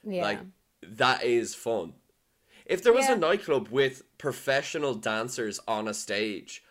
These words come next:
Speaker 2: I would think that's very cool and I would go to that.
Speaker 1: I went to a club at uni because there was a man in the basement that was dressed like cheese.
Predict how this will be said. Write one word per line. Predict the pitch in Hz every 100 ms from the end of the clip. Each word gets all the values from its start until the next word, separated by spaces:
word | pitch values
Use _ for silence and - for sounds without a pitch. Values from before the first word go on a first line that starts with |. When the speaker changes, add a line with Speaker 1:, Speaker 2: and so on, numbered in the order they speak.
| _ _
Speaker 2:
I | 131
would | 135 131
think | 120 123
that's | 120 110
very | 95 101 110 107 101
cool | - 107 101 95 -
and | 107 101
I | 101
would | 92 104
go | 104 101 107
to | -
that. | - - - - _
Speaker 1:
I | 226 262
went | 294 285 254
to | 269
a |
club | 247 240 214
at | -
uni | 190 196 185
because | 180 185 196 175
there | 180
was | 185
a | 180
man | 170 175 185
in |
the | 175
basement | - 170 180 - 180 -
that | -
was | 165 156
dressed | 185 170
like | - 165
cheese. | - - 170 180 175 -